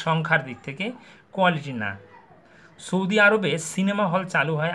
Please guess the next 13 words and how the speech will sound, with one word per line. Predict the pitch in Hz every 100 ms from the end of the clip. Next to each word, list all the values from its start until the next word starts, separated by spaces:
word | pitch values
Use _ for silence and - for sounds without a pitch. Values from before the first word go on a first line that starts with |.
| 131
আঠারো | 131 170 175
এপ্রিল | 180 180
দুই | 147 143
হাজার | 139 127
আঠারো, | 123 180 240 - - - -
আর | 120 120
সেই | - 160 160
সিনেমা | 185 202 208
হলে | 196 143 143
প্রথম | 156 156 185 156 151
মুভি, | 147 180 214 220 - _ _ _ _ _
যে | - 135 135 143
মুভিটা | 147 165